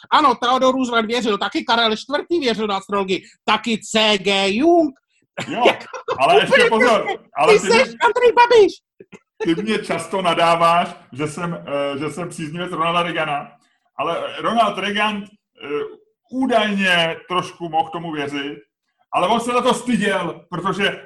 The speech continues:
Speaker 2: a proto já jsem reaganista, <laughs> on měl aspoň dost rozumu na to, hollywoodský herec, ostře řezaný rysy, eh, „Strhněte tu zeď, pane Gorbačove“, ale styděl se za to, styděl se za to, až se to dozvěděla,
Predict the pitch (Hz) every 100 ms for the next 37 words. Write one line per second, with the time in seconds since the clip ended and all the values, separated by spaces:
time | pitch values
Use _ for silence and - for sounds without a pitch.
0 | - - 208 208 190 180 180 165 165 185
1 | 180 - 170 160 - 185 139 220 160 -
2 | 135 - - - 170 226 208 202 220 214
3 | 170 - 135 - - 226 226 196 196 180
4 | 214 202 180 175 175 147 131 - _ 113
5 | 151 185 190 - - 190 151 170 170 160
6 | 160 - - 160 - - 151 156 165 165
7 | 160 160 156 165 156 147 - _ _ -
8 | 123 123 123 - 156 170 160 165 170 147
9 | 165 156 156 156 151 147 147 147 - 151
10 | 143 139 - _ _ _ _ - 214 214
11 | - 254 254 233 240 233 226 214 170 -
12 | _ - - 262 233 226 214 208 175 -
13 | _ - 220 - 220 214 202 190 196 196
14 | 202 190